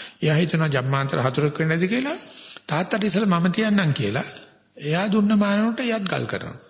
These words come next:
දෙවෙනි පුතත් යනවා, තුන්වෙනි පුතත් යනවා. ඊට පස්සේ මහ ගෑනිට දැන් හොඳටම රෑ වෙලා කරගන්න දෙයක් නෑ. දරුවෝ තුන් දෙනාම නෑ, ගියාත විතරයි. ඔය ඔයා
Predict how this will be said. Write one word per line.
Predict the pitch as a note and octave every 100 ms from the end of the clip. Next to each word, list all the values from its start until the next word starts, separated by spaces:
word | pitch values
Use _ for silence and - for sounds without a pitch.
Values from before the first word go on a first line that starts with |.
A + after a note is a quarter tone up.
| - _ _ _ _ _ - - -
දෙවෙනි | D#3 F3 E3+
පුතත් | D#3
යනවා, | C#3+ - D#3 F#3+
තුන්වෙනි | F#3 D#3 B2+
පුතත් | A2
යනවා. | G2+ - - - - - - _ - _ _ - _ - - - - A2+
ඊට | C#3+
පස්සේ | E3+ F#3+ F#3+
මහ | D#3+ B2
ගෑනිට | E3+ E3+ D#3+ D3+
දැන් | D#3+
හොඳටම | C3+ C3+ D3 G3+
රෑ | F3 G#2
වෙලා | F#2+ B2+
කරගන්න | D3+ D3+ D#3 G3
දෙයක් | G3 C3 G#2+
නෑ. | - A2 E3+
දරුවෝ | A#2+ B2 A2+
තුන් | G#3 A3+
දෙනාම | E3+ A#2+ A#2
නෑ, | E3+
ගියාත | E3+ D#3+ E3 C3
විතරයි. | A2 - G#2 F#3+ - - - - -
ඔය | D3 G3
ඔයා | G#3 G3